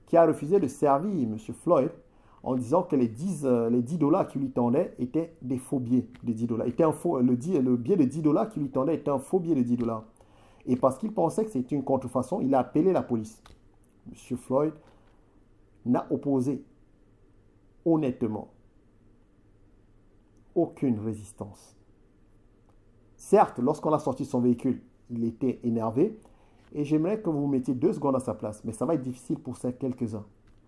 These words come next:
Mais quoi qu'il en soit, passons. Ensuite, il est sorti de son véhicule. Manu Militari, peut-être pas, mais en tout cas, il a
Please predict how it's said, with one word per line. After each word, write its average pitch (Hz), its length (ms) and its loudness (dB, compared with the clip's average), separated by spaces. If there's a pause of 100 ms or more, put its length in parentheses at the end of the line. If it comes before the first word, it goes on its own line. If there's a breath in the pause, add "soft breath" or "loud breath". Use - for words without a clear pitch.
(760)
Mais 147 100 0
quoi 202 160 2
qu'il 180 160 2
en 135 80 4
soit, 127 280 -4
passons. - 360 -8 (880)
Ensuite, 147 400 -10
il 151 140 2
est 135 60 2
sorti - 420 -4
de 131 160 0
son 117 180 -8
véhicule. 110 380 -4 (640)
Manu 160 220 0
Militari, 151 520 2 (360)
peut-être 151 320 0
pas, 208 240 4
mais 127 80 2
en 127 80 2
tout - 80 -12
cas, 160 140 2
il 151 100 4
a 143 260 0